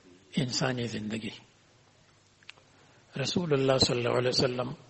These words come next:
فرماتے ہیں، ایک مسلمان کے دوسرے مسلمان پر چھ حق ہیں۔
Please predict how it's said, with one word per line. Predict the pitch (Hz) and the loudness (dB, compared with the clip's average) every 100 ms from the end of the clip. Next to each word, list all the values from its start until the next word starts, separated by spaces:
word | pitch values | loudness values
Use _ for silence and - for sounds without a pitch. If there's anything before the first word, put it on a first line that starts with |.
| - _ _ _ - | -20 _ _ _ -20
فرماتے | - 139 123 123 127 143 | 0 0 2 0 0 -2
ہیں، | 131 - - - - - - - - - - _ _ _ _ _ - _ - - - _ _ | -4 -12 -18 -20 -20 -20 -20 -20 -20 -20 -20 _ _ _ _ _ -20 _ -20 -20 -20 _ _
ایک | 156 147 143 | 6 6 6
مسلمان | 123 - 127 123 131 131 | 0 0 0 0 0 0
کے | 143 135 - - _ _ _ _ _ _ _ _ _ _ _ - | -4 -8 -10 -20 _ _ _ _ _ _ _ _ _ _ _ -2
دوسرے | 190 - 147 | -2 0 -2
مسلمان | 131 - 135 131 139 139 | 0 2 2 2 0 4
پر | 151 139 | 4 4
چھ | - 185 | 2 -2
حق | - 143 - | -2 -4 -6
ہیں۔ | - | -10